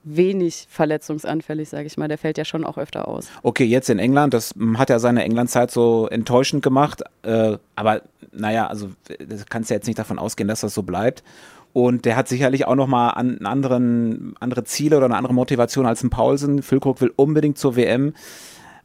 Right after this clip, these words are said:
Speaker 1: Ja.
Speaker 2: Aber wie gesagt, es ist eh, glaub ich, nur eine Theoriediskussion, weil, ähm, erstens mal sind auch noch andere Vereine dran, die vielleicht irgendwie ein bisschen mehr Geld haben. Und zweitens, äh, hilft er ihnen jetzt gegen Dortmund sowieso noch nicht weiter.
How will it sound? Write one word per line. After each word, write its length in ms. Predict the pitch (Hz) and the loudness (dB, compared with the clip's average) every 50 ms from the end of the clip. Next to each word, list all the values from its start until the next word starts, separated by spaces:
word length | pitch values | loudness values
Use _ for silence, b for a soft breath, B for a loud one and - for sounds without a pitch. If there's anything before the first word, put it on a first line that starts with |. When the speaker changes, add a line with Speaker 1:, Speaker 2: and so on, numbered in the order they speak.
| _ _ | _ _
Speaker 1:
Ja. 140 | - 151 135 | 2 4 4
Speaker 2:
Aber 120 | 143 143 | 6 6
wie 80 | 160 190 | 4 4
gesagt, 220 | 185 196 - - | 4 2 0 0
es 60 | 151 | -6
ist 120 | - - - | -8 2 2
eh, 80 | 175 | 4
glaub 160 | 175 180 170 | 6 6 4
ich, 80 | 175 165 | 4 4
nur 100 | 170 180 | 4 4
eine 120 | 175 170 | 2 2
Theoriediskussion, 960 | 160 - 170 156 147 151 185 151 139 135 - - 135 - - 143 151 151 135 | 2 2 2 4 4 2 2 2 0 0 0 0 0 2 4 4 4 6 4
weil, 400 | 135 135 135 135 135 135 135 - - - | 4 6 6 6 4 4 2 -2 0 0
ähm, 580 | 131 127 127 127 123 127 127 127 127 123 - - - - | 2 4 4 4 4 2 2 2 2 0 -2 -4 -8 -2
erstens 300 | - 139 139 160 147 143 | -2 -2 0 0 0 2
mal 120 | 143 139 | 4 4
sind 100 | 135 143 | 4 4
auch 80 | 123 135 | 4 4
noch 100 | 127 101 | 4 4
andere 220 | 131 151 151 151 | 2 0 0 2
Vereine 320 | - 160 - 139 151 151 143 | 2 2 2 4 2 2 2
dran, 260 | 143 143 143 151 143 | 4 2 4 4 4
die 160 | 135 135 127 | 2 0 0
vielleicht 380 | - - 131 123 123 120 - - | 0 0 2 2 2 2 -2 -2
irgendwie 240 | 123 127 123 123 120 | -2 0 0 0 0
ein 140 | 110 113 113 | -2 -4 -6
bisschen 220 | - - 127 117 | -4 0 2 2
mehr 120 | 123 135 | 4 4
Geld 200 | 135 139 139 143 | 4 2 2 2
haben. 320 | 143 139 127 139 147 156 - _ _ B B B B B B B B B B B B _ | 2 2 2 2 0 -2 -6 _ _ B B B B B B B B B B B B _
Und 120 | 123 110 | -2 -2
zweitens, 640 | - - 113 120 123 131 127 127 - - - - - | 2 2 2 2 2 2 -2 -2 -2 -6 -12 -6 -2
äh, 200 | - 123 113 117 | 2 2 2 2
hilft 220 | 123 143 143 - 139 | 2 0 2 2 2
er 60 | 120 | 2
ihnen 180 | 117 127 127 | 4 2 2
jetzt 400 | 123 120 143 170 - - - - | 4 4 2 2 2 0 -4 -2
gegen 160 | 143 139 131 123 | 0 2 4 4
Dortmund 240 | 135 147 151 143 | 4 4 4 0
sowieso 220 | 143 131 131 131 147 | -2 0 2 4 4
noch 100 | 139 120 | 4 4
nicht 180 | 113 110 110 | 4 2 0
weiter. 380 | 107 101 104 104 - 139 156 | 0 0 0 0 0 -2 -4